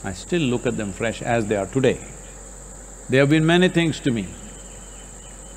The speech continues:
Many, many pluses, few minuses, there have been many things to me. But today if I see them, I see them as they are. Based on that, what evolves out of that situation evolves. This takes a lot of discipline and inner work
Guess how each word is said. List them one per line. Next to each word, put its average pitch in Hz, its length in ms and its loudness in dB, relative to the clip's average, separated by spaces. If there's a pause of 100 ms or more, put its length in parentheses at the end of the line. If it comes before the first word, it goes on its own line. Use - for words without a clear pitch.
(360)
Many, 151 260 4
many 160 240 4
pluses, 165 600 6
few 160 200 6
minuses, 160 640 4
there 170 100 8
have 175 60 6
been 185 160 8
many 180 200 8
things 123 340 0
to 110 100 -6
me. 87 180 -6 (400)
But - 200 0
today 180 320 8
if 143 120 6
I 156 120 8
see 156 240 4
them, 143 480 2
I 127 200 2
see 135 240 0
them 131 300 2
as 113 240 2
they 117 100 4
are. 139 300 6 (1000)
Based 127 300 4
on 131 100 4
that, 135 240 2
what 123 200 2
evolves 131 420 2
out 123 160 2
of 117 80 -2
that 117 120 -2
situation 123 520 0
evolves. 117 600 0 (840)
This 117 360 0
takes 139 380 0
a 117 60 4
lot 123 480 4
of 107 180 -6
discipline 120 600 0
and 117 180 -2
inner 117 260 0
work 113 280 2